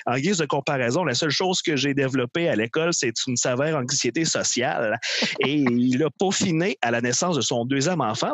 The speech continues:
pour, euh, intégrer une petite twist familiale qui est très caractéristique de la série. Brian K. Vaughan, c'est quand même un big shot, euh, dans l'univers, euh, des comic books américains.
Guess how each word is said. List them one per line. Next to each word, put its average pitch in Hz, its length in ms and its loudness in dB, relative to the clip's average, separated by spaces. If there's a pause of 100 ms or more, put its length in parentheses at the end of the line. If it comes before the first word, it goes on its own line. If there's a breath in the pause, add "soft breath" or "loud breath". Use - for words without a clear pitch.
pour, 123 160 -2
euh, 113 360 0
intégrer 123 380 0
une 156 100 -2
petite - 180 -8
twist 139 400 0 (120)
familiale 131 680 0
qui - 140 -6
est 90 60 -4
très 135 300 -2
caractéristique 110 720 -4
de 117 80 -2
la 117 60 -2
série. 104 480 -2 (480 loud breath)
Brian 196 240 0
K. 160 180 0
Vaughan, 170 220 2
c'est - 120 -2
quand 220 80 0
même 415 180 0
un 151 40 0
big 147 180 -2
shot, - 220 0 (200)
euh, 131 380 2
dans 127 420 0
l'univers, 131 640 0
euh, 117 480 0
des 123 140 -2
comic 123 300 -4
books 170 180 -2
américains. 120 480 -2